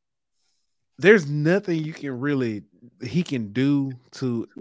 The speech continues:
I, I, you know what I'm saying, like, improve his stock. But I'm sure if he goes out there and he bombs throwing it to people he doesn't know, you know what I'm saying, the time is off, that,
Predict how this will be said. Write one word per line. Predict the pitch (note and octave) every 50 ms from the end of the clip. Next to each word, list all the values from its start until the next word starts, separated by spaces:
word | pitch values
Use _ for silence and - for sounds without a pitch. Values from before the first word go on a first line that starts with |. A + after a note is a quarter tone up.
| B3 B3 -
I, | - B2
I, | - - C#3 C#3
you | C3 -
know | - C#3+ C#3+
what | C#3
I'm | B2
saying, | - C#3 B2+ B2 A#2
like, | A#2 A#2 A2 F#2 - - _ _ _ _ _ _ _ _ _ _ _ _ _ _ _ _ _ _ _ _ _ -
improve | - C3 A2+ - - - - C3 C#3+ F3 F#3+ F#3
his | D#3+ G3 F#3 F3+ -
stock. | - - G#3 G#3+ G#3+ - - _ _ _ -
But | A#2 A#2 C#3+ D3
I'm | D3+ D3
sure | - - E3+ D#3
if | C#3 -
he | B2+
goes | B2+ C3+ C#3 C3+ C3 B2
out | C3 B2+ B2+ B2
there | C3 B2+
and | A2+ G#2+
he | B2 B2
bombs | G2 F2 G2+ A2+ C3 C3+ A#2+ A2 G2+ -
throwing | - A#2 A#2+ D3+ G#3+ F#3 A#2 G#2+
it | G#2 G#2 - _ _ _ _ _ _ _ -
to | - G#2+
people | - D3 C#3+ B2
he | C3 C3+ C3
doesn't | A#2 A#2+ A#2+ A2+ F#2+ F2+
know, | F#2+ A2 C3+ F3 E3+ B2+ B2 B2 _
you | - A2 A#2+
know | A#2+
what | A2+ A2 - -
I'm | A#2+
saying, | A2 G2+
the | F#2+
time | - - C3 D3 A3 A#2+ B2
is | G2+
off, | A2+ G#2 G#2 G#2 G#2+ - - - - - - - - _ _
that, | - A2 A2+ A2 G#2+ G#2 -